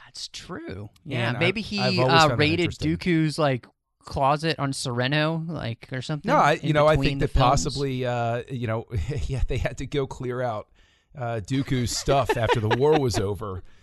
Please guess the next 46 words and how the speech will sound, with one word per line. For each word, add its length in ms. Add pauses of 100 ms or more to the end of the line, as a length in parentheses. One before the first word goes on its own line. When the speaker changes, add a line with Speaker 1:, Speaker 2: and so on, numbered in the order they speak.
(200)
Speaker 2:
And 160
Obi-Wan 600
saw 360
an 80
outfit 400
in 60
his 180
size 400
from 100
when 140
Dooku 340
was 160
younger. 240
And 80
he 20
was 100
like, 120
"You 60
know 80
what? 100
I 60
think 160
I'll 80
hold 180
on 220
to 40
this." 220 (440)
And 120
it's 100
hanging 300
in 80
his 140
closet 400
when 160
Luke 180
is 100
going 240
through 200
all 120
of 60
the 80
stuff. 300
And 80
he's 80
like, 120
"Oh, 60